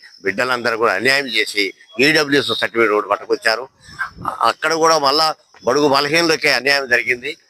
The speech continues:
కాబట్టి ఇంతకాలం పోరాటం చేసినందుకు వాళ్ళ ఫలితాలు ఏమీ లేవు. వారికి వయసు అయిపోయి ముసలివాళ్ళ స్థాయికి దిగి, ఎదిగిపోయారు. వాళ్ళకి వృద్ధాప్య పెన్షన్లు అప్లై చేసుకునే పరిస్థితికి వచ్చారు తెలంగాణ ఉద్యమకారులందరూ కూడా.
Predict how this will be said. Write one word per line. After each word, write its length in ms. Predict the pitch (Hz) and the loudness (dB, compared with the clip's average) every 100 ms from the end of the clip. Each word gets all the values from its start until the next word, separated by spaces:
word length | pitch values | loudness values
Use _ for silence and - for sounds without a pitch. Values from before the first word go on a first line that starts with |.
| _ _ | _ _
కాబట్టి 440 | 110 131 151 147 143 131 _ _ - | -2 0 0 0 -2 -4 _ _ -4
ఇంతకాలం 600 | 127 117 135 123 147 165 | -4 -2 -4 -2 0 0
పోరాటం 420 | 135 147 147 143 135 | 0 2 2 0 0
చేసినందుకు 460 | 135 135 127 135 131 | 0 0 -2 0 2
వాళ్ళ 180 | 117 | 0
ఫలితాలు 480 | 113 113 127 151 139 | 0 -2 -2 -2 0
ఏమీ 220 | 123 117 | 0 0
లేవు. 260 | 113 120 135 - - - - | 0 0 -2 -10 -12 -8 -2
వారికి 360 | 120 113 110 104 _ - | -2 -2 -4 -4 _ -2
వయసు 260 | 113 135 156 | 0 2 0
అయిపోయి 360 | 147 135 139 139 - - | 0 0 0 -4 -10 -14
ముసలివాళ్ళ 560 | - - 151 156 156 139 | -6 0 2 2 0 -4
స్థాయికి 680 | - - - - 135 139 | -10 -18 -16 -6 -4 -4
దిగి, 240 | 117 113 120 110 104 101 - | -4 -2 0 0 -2 -4 -6
ఎదిగిపోయారు. 600 | 110 127 135 127 117 113 156 _ _ - | -2 0 0 0 0 -2 -8 _ _ -4
వాళ్ళకి 240 | 104 104 - - - | -2 -2 -6 -14 -6
వృద్ధాప్య 420 | 107 127 156 151 | -2 -2 0 0
పెన్షన్లు 380 | 135 120 139 117 | -2 -2 -4 2
అప్లై 260 | 120 - 135 | 0 2 0
చేసుకునే 360 | 123 - 120 107 | 0 0 -2 0
పరిస్థితికి 320 | 113 - 110 | -4 -4 -4
వచ్చారు 260 | 117 117 104 | -2 -2 -4
తెలంగాణ 380 | 107 104 110 110 | -2 -2 0 -2
ఉద్యమకారులందరూ 760 | 104 107 104 104 104 101 98 117 | -2 -2 -2 -4 -4 -8 -14 -14
కూడా. 180 | 147 | -16